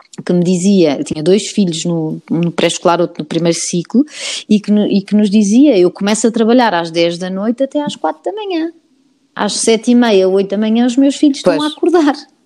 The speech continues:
Speaker 1: E durante o dia não consigo fazer mais nada." Portanto,
Speaker 2: Sim.
Speaker 1: isto é de um desgaste gigantesco. E depois, em alguns trabalhos é possível esta flexibilidade, noutros não será.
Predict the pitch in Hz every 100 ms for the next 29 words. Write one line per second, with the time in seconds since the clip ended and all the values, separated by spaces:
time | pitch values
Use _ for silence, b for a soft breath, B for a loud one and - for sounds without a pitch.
0 | _ b b 190 185 202 196 214 214 226
1 | 233 233 226 226 - 233 240 247 269 262
2 | 233 220 - 247 180 165 165 147 180 170
3 | 180 156 175 190 190 - 226 233 b b
4 | b b 180 190 220 220 202 190 - -
5 | B B - 147 202 185 160 151 170 175
6 | 175 180 180 190 190 202 185 175 - -
7 | 180 180 175 180 175 - 180 - 190 196
8 | 226 254 320 320 190 180 175 175 175 175
9 | 185 185 226 302